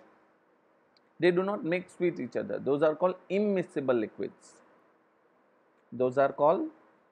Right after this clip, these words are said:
immiscible liquids. They don't mix with each other. Okay, so how can we separate a mixture of two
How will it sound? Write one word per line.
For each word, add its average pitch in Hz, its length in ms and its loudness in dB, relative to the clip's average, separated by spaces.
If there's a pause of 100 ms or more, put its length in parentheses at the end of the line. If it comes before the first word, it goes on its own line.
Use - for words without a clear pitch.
(960)
immiscible 151 680 -2
liquids. - 500 -16 (280)
They 147 120 2
don't 180 320 -2
mix 151 320 -4
with 165 200 -2
each 117 220 -6
other. - 220 -10 (760)
Okay, 156 280 -6 (540)
so 170 100 4
how 185 140 4
can 208 160 -4
we 202 100 -2
separate 170 380 0
a 165 40 -4
mixture 151 420 -6
of - 180 -4
two - 140 -2